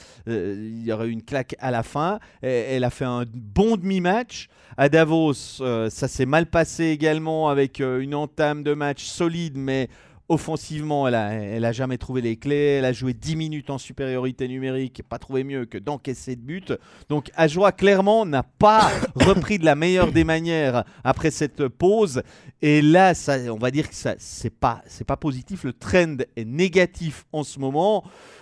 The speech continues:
Maintenant, c'est, c'est une équipe qui va jouer deux matchs par semaine jusqu'à la fin, puisqu'elle avait beaucoup joué jusqu'à présent.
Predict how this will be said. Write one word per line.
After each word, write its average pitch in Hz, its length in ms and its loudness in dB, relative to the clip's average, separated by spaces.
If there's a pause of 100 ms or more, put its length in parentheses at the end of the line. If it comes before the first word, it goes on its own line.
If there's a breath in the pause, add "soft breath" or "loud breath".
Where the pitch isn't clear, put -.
Maintenant, 151 400 0
c'est, 160 220 -2
c'est 143 180 -4
une 165 80 -4
équipe 190 260 -8
qui 165 100 -6
va 156 120 4
jouer 147 220 0
deux 147 140 0
matchs 180 320 -4
par - 180 -6
semaine 143 480 -4
jusqu'à 160 440 -4
la 147 100 6
fin, 165 240 -4
puisqu'elle 139 300 -6
avait 120 100 0
beaucoup 151 340 -6
joué 151 220 -2
jusqu'à 131 380 -6
présent. 139 520 -4